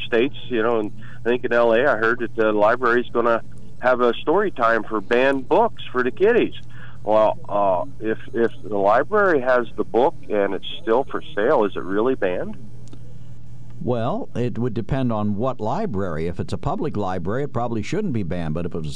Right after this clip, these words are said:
Speaker 2: school library, they may have a say in what books they put out on display, don't you think?
Speaker 1: Well, yeah, that's, that's a thing, but it's not really banned, is it?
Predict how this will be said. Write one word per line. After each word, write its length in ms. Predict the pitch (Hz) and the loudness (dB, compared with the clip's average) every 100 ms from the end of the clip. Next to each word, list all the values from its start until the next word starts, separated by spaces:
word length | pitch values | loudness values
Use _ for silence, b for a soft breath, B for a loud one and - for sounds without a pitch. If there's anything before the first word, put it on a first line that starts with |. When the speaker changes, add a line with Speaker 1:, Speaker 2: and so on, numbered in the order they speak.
| - | -4
Speaker 2:
school 240 | - 202 | -2 0
library, 560 | 175 95 92 82 92 135 | 0 -2 -2 -2 -2 -2
they 140 | 113 101 | -2 -2
may 140 | 95 | -2
have 180 | 98 92 | -2 -4
a 60 | |
say 240 | 92 110 98 | -4 -4 -2
in 140 | 87 | -2
what 200 | 92 98 | -2 -4
books 300 | - 101 80 | -6 -6 -4
they 120 | 76 | -6
put 200 | 80 107 | -4 -4
out 160 | 95 90 | -2 -2
on 140 | 87 76 | -4 -4
display, 500 | 73 - 82 92 151 82 | -6 -4 -4 -4 -4 -6
don't 220 | 85 82 | -6 -6
you 60 | |
think? 240 | 101 110 - - - - - - - - - - - | -6 -6 -6 -8 -8 -8 -8 -8 -8 -8 -8 -8 -8
Speaker 1:
Well, 260 | - 156 151 | 0 4 4
yeah, 300 | 165 233 117 | 6 6 6
that's, 220 | 123 131 - | 6 4 4
that's 240 | 135 117 | 2 2
a 60 | 110 | 0
thing, 240 | - 208 | 2 2
but 100 | 127 | 2
it's 120 | 117 - | 0 2
not 200 | 247 196 | 2 4
really 240 | 185 139 | 4 4
banned, 360 | 156 151 101 104 | 4 4 4 2
is 160 | 101 | 0
it? 100 | 78 | -2